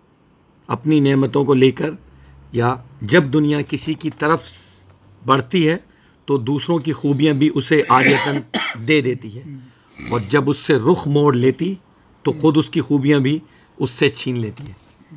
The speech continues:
تو قبلہ اب یہ اتنی، اے، اے،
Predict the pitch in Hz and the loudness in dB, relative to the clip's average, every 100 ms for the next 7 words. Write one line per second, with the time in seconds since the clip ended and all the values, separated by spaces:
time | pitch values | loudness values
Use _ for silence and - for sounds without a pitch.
0 | 123 - - - 101 139 139 139 127 127 | -20 -20 -20 -14 -10 -8 -2 0 0 -2
1 | 117 123 233 240 233 - - 117 151 156 | -6 -8 -6 -8 -8 -6 -6 -4 -2 0
2 | 151 139 - 123 120 113 120 - - - | 0 -2 -8 -6 -6 -6 -10 -20 -20 -10
3 | - 120 117 117 | -4 -2 -4 -6